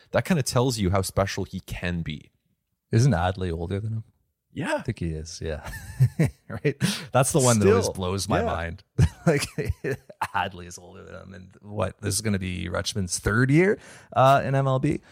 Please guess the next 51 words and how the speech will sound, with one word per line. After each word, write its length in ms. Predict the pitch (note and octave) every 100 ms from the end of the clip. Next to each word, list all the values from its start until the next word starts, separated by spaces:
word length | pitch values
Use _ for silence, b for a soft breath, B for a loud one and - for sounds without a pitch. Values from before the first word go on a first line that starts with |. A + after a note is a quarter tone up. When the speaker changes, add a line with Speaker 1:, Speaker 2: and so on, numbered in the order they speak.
| B B
Speaker 2:
right 260 | - C3 C3+
now 280 | C#3+ F#3+ F3+
as, 180 | F#2
as 160 | E2+ F#2+
one 160 | F#2+ F#2
of 80 |
the, 240 | F2+ F2 F2
uh, 80 | E2
best 260 | E2+ E2+
young 140 | F2+ F2+
stars 480 | - E2+ G2+ - -
in 180 | F2+ F2
the 80 | F2
game. 340 | F2 G2+ G#2+
Look, 160 | A#2+ A#2+
it, 80 | A#2+
like, 160 | A#2
it, 180 | B2 A2+ F#2 F#2 -
you 160 | A#2 G#2+
make 160 | B2 G#2+
a 20 |
good 200 | G#2 F#2+
point. 380 | C#3 B2+ F#2 -
Like, 300 | G2+ G2 _ -
as 440 | A2 A2 G#2+ -
a 120 | - G#2+
Blue 160 | B2+
Jays 240 | C#3+ G#2+ -
fan, 320 | G2+ G2 F#2 b b b
like, 180 | G#2 F#2+
you 100 | A2+
shouldn't 480 | A2 - C#3+ D3 -
want 500 | F#2+ F#2 F#2 G2+ A2+ -
the 120 | G#2+
Blue 260 | G2+ G#2 G#2+
Jays 500 | G#2 G2 G2+ G#2+ -
to 360 | - G2 F2 E2+
trade 640 | - - F#2+ F2+ F#2 F#2
Bo 180 | E2+ F2
Bichette 320 | F2+ - F2
or 60 | F2
Vladimir 420 | F2 F2 E2+ E2+
Guerrero 300 | F2 F2 F2+
Junior 340 | F#2+ F#2 F2+
just 240 | F2+ F#2 F#2+
in 80 |
order 240 | F#2 F2+ E2+
to, 160 | -
like, 180 | F2 F2
quote 200 | - F#2+
unquote, 360 | F2 - F#2